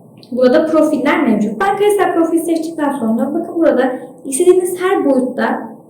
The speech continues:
otomatik kayıtlı bir şekilde Tapsolid'in içine gelmekte. Kırka iki buçuğu seçip okey diyorum. Burada yine bana bir yön ekranı geliyor. Buradan bakın herhangi bir yönü belirtebilirim,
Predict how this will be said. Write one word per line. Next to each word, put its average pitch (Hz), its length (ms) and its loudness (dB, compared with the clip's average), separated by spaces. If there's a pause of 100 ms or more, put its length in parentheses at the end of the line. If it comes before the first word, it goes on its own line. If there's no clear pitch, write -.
otomatik 349 560 -2
kayıtlı 302 320 2
bir - 40 -4
şekilde - 380 -4
Tapsolid'in 240 500 -2
içine 311 200 -8
gelmekte. 196 540 -4 (520)
Kırka 403 260 4
iki 392 280 4
buçuğu 339 180 0
seçip - 380 -4
okey 330 380 -2
diyorum. 202 360 -2 (1500)
Burada 440 360 8
yine 370 260 4
bana 294 220 0
bir 349 120 4
yön 330 340 2
ekranı 208 460 0
geliyor. 185 380 -6 (460)
Buradan 427 400 6
bakın 320 480 -4
herhangi 370 460 0
bir 294 100 4
yönü 392 280 4
belirtebilirim, 359 720 2